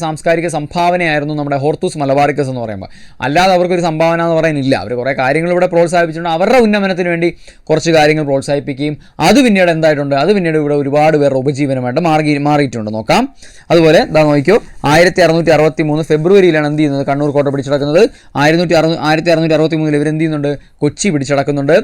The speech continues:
ആയിരത്തി അറുന്നൂറ്റി അമ്പത്തെട്ടിൽ എന്ത് ചെയ്യുന്നുണ്ട്, ഇവർ കൊല്ലം പിടിച്ചടക്കുന്നു. അമ്പത്തൊമ്പതിൽ റാണിയുമായി ഉടമ്പടി ഉണ്ടാക്കുന്നു, കൊല്ലത്തെ രാജ്ഞിയുമായി ഉടമ്പടി ഉണ്ടാക്കുന്നു. ശരി, അടുത്ത് നോക്കിയോ, ആയിരത്തി അറുന്നൂറ്റി എഴുപത്തി മൂന്നിൽ കൊച്ചി കമാൻഡറായി ഹെൻഡ്രിക്സ് വാൻഡ്രീഡ്, നമ്മളെ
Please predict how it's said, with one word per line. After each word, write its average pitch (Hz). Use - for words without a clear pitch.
ആയിരത്തി 147
അറുന്നൂറ്റി 151
അമ്പത്തെട്ടിൽ 151
എന്ത് 151
ചെയ്യുന്നുണ്ട്, 151
ഇവർ 143
കൊല്ലം 131
പിടിച്ചടക്കുന്നു. 131
അമ്പത്തൊമ്പതിൽ 147
റാണിയുമായി 170
ഉടമ്പടി 135
ഉണ്ടാക്കുന്നു, 113
കൊല്ലത്തെ 139
രാജ്ഞിയുമായി 147
ഉടമ്പടി 120
ഉണ്ടാക്കുന്നു. 95
ശരി, 95
അടുത്ത് 117
നോക്കിയോ, 156
ആയിരത്തി 220
അറുന്നൂറ്റി 190
എഴുപത്തി 170
മൂന്നിൽ 156
കൊച്ചി -
കമാൻഡറായി 156
ഹെൻഡ്രിക്സ് 208
വാൻഡ്രീഡ്, 165
നമ്മളെ 135